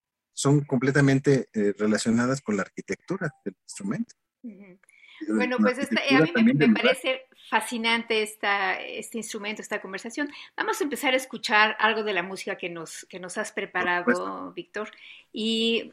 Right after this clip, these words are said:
Speaker 2: platícanos un poco quién es este compositor, Iman Semtsaris.
Speaker 1: Bueno, eh, es un co-, eh, fija-, eh,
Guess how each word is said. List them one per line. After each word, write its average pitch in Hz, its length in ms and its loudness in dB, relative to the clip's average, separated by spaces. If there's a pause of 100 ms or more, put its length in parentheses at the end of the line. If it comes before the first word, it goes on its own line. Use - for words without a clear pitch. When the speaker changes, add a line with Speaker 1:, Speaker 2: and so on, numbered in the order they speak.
Speaker 2:
platícanos 320 440 0
un - 60 -16
poco 262 240 -2
quién 262 220 0
es 233 200 0
este - 200 -6
compositor, 202 760 -6
Iman 208 340 -6 (300)
Semtsaris. - 800 -8 (880)
Speaker 1:
Bueno, 180 220 -2
eh, 170 220 2
es 165 120 0
un 202 80 2
co-, 127 180 0
eh, 131 300 6
fija-, 165 240 -2
eh, 127 140 -2